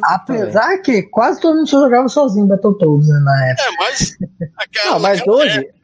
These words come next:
Speaker 3: hoje em
Speaker 2: aquela
Speaker 3: dia,
Speaker 2: época,
Speaker 3: você
Speaker 2: assim.
Speaker 3: quer,
Speaker 1: É.
Speaker 3: você quer jogar online, né?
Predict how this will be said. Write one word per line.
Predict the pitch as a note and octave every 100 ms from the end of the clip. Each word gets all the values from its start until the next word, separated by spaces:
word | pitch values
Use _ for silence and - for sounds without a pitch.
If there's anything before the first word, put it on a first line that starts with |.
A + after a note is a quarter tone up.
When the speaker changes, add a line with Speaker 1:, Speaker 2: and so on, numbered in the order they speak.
| E3
Speaker 3:
hoje | G#3+ A#3+
em |
Speaker 2:
aquela | A3 C4+ G3+
Speaker 3:
dia, | A3+
Speaker 2:
época, | E4 A4
Speaker 3:
você | F#4
Speaker 2:
assim. | - F#3 F3 D3+
Speaker 3:
quer, | F#3 G#3
Speaker 1:
É. | E3 D3
Speaker 3:
você | B2+ -
quer | -
jogar | - E3+ C#3+
online, | A#2+ G2+ _ _ -
né? | B2